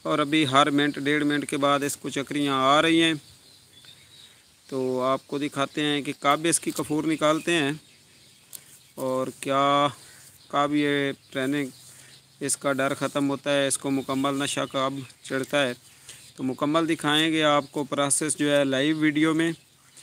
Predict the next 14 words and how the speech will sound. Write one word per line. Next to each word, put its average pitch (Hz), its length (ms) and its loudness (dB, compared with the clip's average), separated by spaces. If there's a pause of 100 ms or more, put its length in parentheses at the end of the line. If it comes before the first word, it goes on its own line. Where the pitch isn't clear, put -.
(380)
तो 123 260 -6
देखिएगा। 143 680 0
और 139 180 0
first - 400 -2
process 143 460 0
जो 147 140 0
है 147 180 6
वो 143 160 0
video 139 280 -2
मैंने 139 200 -2
upload 131 400 -4
कर 135 240 -2
दिया 147 220 0
है 143 140 2